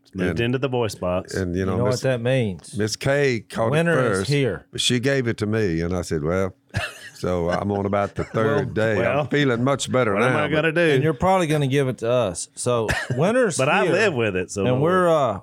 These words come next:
Speaker 3: what are we, couple weeks away from duck season?
Speaker 1: We're actually, duck season is this Saturday.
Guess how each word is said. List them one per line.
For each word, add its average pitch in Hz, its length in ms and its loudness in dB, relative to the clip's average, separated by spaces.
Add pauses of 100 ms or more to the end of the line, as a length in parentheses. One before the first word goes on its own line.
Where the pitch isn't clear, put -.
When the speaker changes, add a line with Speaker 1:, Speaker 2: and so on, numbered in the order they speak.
Speaker 3:
what 156 100 2
are 165 60 4
we, 104 180 -2
couple 139 380 -2
weeks 139 260 -2
away 131 220 0
from 107 160 -10
duck 120 240 -6
season? 117 460 -14
Speaker 1:
We're 127 180 -2
actually, 127 640 0 (180)
duck 127 220 -4
season 131 420 -2
is 101 160 0
this 135 240 -4
Saturday. 120 460 -4